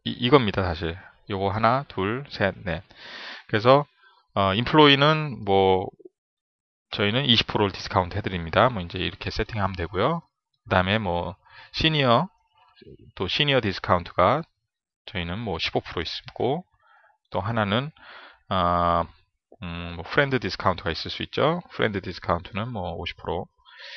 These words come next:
이제 이런 식으로 세팅을 해놓을 수가 있습니다. 이런 식으로 세팅을 해놓으시면은 사용하실 때 디스카운트를 가볼게요.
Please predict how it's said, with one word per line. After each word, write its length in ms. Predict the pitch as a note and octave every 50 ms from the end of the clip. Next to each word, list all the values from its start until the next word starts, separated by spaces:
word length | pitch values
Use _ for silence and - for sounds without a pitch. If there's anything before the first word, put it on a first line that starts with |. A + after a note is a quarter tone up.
| - - _
이제 100 | G#2+ G#2
이런 160 | G#2 C3 C#3+
식으로 380 | C3+ C#3 C3+ C3 C3 C#3 C#3 C3+
세팅을 360 | - F3 - - F3 E3 D#3+
해놓을 220 | D3+ F3+ F#3+ F#3
수가 120 | F3 - C3
있습니다. 440 | G#2 - F#2+ F2+ F2 F#2 F2 E2+ - _ _ _ _ _ _ _ _ _ _ _ _ _ _ _ _ _ _ _ _ _ - - -
이런 160 | A#2 G2+ G2 F#2+
식으로 120 | - G2+
세팅을 320 | F#2 - A#2+ - A#2+ A2 G#2+
해놓으시면은 720 | B2 C3+ C3 - - G#2+ G2+ G#2 B2 C3+ B2+ G#2 F#2 F#2
사용하실 520 | - - B2+ B2+ B2 A#2 A2+ - - - -
때 180 | B2+ B2+ A#2 - _ _ _ _ _ _ _ _ _ _ _ _ _ _ _ _ _ _ _ _ _ _ _ _ - - _ _ _ _ _ _ _ _ - - _ _ _ _ - - _ _ _ _ _ _ _ _ _ _ _ _ _ _ _ _ _ _ _ _ _ _ _ _ _ _ _ _ _ _ _ _ _ _ _ _ _ _ _ _ _ _ _ _ _ _ _ _ _ - - - - - - - _ -
디스카운트를 500 | - A#2 - - C3 B2 A#2 - G#2 -
가볼게요. 540 | G2+ F#2 G2+ - - F#2+ F#2+ G#2+ C#3 G3+